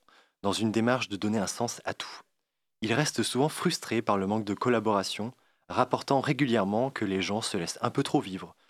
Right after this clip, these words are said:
sans vraiment chercher à s'approprier l'expérience, ce qui, selon lui, pourrait mettre en péril la vie du, du groupe. Plusieurs incidents ont d'ailleurs fait frôler la mort à l'équipage.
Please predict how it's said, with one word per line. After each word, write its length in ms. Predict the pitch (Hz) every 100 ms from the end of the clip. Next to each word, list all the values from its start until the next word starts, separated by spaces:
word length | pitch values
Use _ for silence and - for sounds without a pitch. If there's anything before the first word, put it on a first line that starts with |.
| _
sans 180 | - 120
vraiment 240 | 110 123
chercher 320 | 120 120 - 123
à 40 |
s'approprier 440 | - 120 117 120
l'expérience, 600 | 117 117 127 107 85 - - - _ _ _
ce 140 | -
qui, 140 | 160 143
selon 280 | - 147 113
lui, 240 | 92 107 - _ _
pourrait 320 | - 135 127 127
mettre 360 | 107 120 - -
en 80 | 98
péril 480 | - 92 95 110 110
la 140 | 101
vie 160 | 85 98
du, 280 | 95 82 - _
du 60 | -
groupe. 260 | 87 - - - _ _ _ _ _ _ - - - -
Plusieurs 260 | 131 147
incidents 420 | 131 - 123 175 143
ont 60 |
d'ailleurs 320 | 101 98 107
fait 140 | - 104
frôler 320 | - 110 117
la 80 | 101
mort 180 | 113 117
à 60 |
l'équipage. 500 | 92 - - 87 147